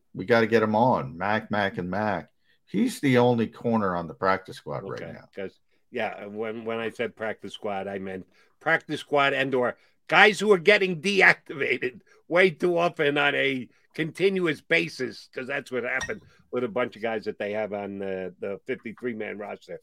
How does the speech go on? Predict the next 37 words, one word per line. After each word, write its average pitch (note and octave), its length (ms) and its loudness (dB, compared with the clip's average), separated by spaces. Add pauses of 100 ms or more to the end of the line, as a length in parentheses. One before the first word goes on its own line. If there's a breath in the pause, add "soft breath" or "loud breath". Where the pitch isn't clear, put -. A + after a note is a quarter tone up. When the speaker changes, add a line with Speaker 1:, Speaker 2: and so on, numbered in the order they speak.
(340)
Speaker 2:
as A2 240 -4
of F#2+ 140 -6
right G2 240 -4
now. F#2+ 300 -8 (400)
Uh, B2 360 2
just E3+ 260 0
see F#3+ 120 4
if F3+ 120 2
you E3 60 -6
go D#3+ 220 6
with C#3 80 -6
me D3+ 140 2
on C3+ 200 0
this C3+ 240 -2
one, A2+ 300 -6
J-Mac. A2 460 -4 (540)
Uh, A2 220 -2 (100)
I C#3 120 0
believe F3+ 380 0
the F#3 80 -4
Eagles F#3 580 0 (560)
released B2+ 500 -4
from E3+ 200 -4
the D#3 60 -2
practice D#3 460 -4
squad D#3 340 0
yesterday. D3 520 0
Maybe C3+ 240 -2
they B2+ 120 0
had C#3 140 2
another C3 240 -2
guy. C3+ 360 -2 (320)
Uh, A2 380 0 (100)
their, G#2+ 520 -2 (480)
uh, G2 720 -10 (160)
backup C#3 500 -2
kicker. E3 500 -4